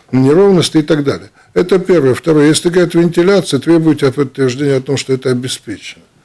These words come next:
То есть попытайте вообще перевести разговор в техническую плоскость. Потому что немножко удивительно, когда мы покупаем автомобиль, расход, тормоза, наличие всяческих систем, как они работают, это всё, всё специалисты всё выясняют.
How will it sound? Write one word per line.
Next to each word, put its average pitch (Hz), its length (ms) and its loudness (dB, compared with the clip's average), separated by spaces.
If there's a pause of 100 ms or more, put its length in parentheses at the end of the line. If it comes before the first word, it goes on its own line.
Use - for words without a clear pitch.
(200)
То 143 100 0
есть 131 100 -4
попытайте 165 560 0
вообще 156 300 2
перевести 151 520 2
разговор 143 380 0
в - 80 -10
техническую 160 500 -4
плоскость. 113 680 -8
Потому 151 220 -2
что 160 180 -2
немножко 170 420 0
удивительно, 165 460 0
когда 135 240 -2
мы 151 100 2
покупаем 151 540 -2
автомобиль, 156 580 0
расход, 175 720 -2 (140)
тормоза, 165 800 2 (300)
наличие 165 520 2
всяческих - 600 -4
систем, 165 640 -2
как 156 200 -2
они 151 200 0
работают, 156 500 -2
это 135 220 -6
всё, 190 280 0
всё - 280 -2
специалисты 147 680 -4
всё 156 220 -6
выясняют. 139 540 -6